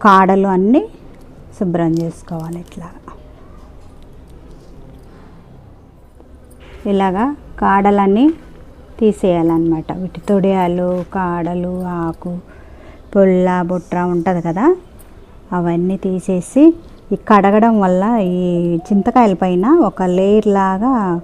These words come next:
ఇట్లా ఉంటదన్నమాట, మట్టిలాగా. అదంతా శుభ్రంగా పోతుంది. ఇలా తుడిసి కాయలన్నీ కాసేపు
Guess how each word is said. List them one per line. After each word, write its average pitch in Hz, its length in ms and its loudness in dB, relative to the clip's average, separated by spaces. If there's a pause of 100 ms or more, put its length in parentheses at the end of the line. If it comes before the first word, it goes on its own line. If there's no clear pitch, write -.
(540)
ఇట్లా 185 160 -2 (100)
ఉంటదన్నమాట, 175 560 0 (200)
మట్టిలాగా. 175 640 -2 (1500)
అదంతా 185 400 2 (380)
శుభ్రంగా 185 560 -2 (100)
పోతుంది. 175 500 -2 (1120)
ఇలా 180 160 0 (140)
తుడిసి 190 460 0 (640)
కాయలన్నీ 175 580 0 (840)
కాసేపు 175 560 -2